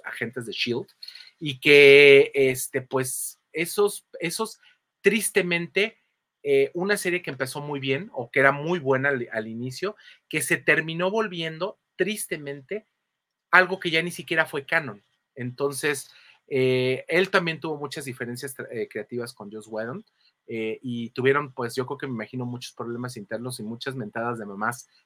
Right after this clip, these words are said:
entre to-, entre ellos tres, eh, cada uno en su tiempo, y pues, eh, se habla que el señor, eh, Kevin Feige, pues, con ellos dos están prácticamente vetados del universo,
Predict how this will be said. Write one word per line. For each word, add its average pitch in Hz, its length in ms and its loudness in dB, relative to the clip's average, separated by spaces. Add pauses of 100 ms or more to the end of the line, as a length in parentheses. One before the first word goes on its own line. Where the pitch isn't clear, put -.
entre 110 340 -2
to-, 139 180 -4
entre 135 280 6
ellos 160 300 0
tres, 147 420 2 (320)
eh, 147 160 0
cada 208 240 6
uno 180 200 2
en 170 80 0
su 131 160 -6
tiempo, 139 460 0 (400)
y 143 180 -4
pues, 131 580 0
eh, 127 280 -2 (120)
se 185 220 8
habla 156 340 8
que - 80 -14
el 101 80 -14
señor, 107 420 -10
eh, 101 580 -8
Kevin 107 280 -12
Feige, 107 420 -8 (300)
pues, - 160 -14
con 120 180 -6
ellos 127 240 -2
dos 117 200 -8
están 120 300 -4
prácticamente 104 680 -10
vetados 95 480 -10
del 92 140 -12
universo, 98 540 -8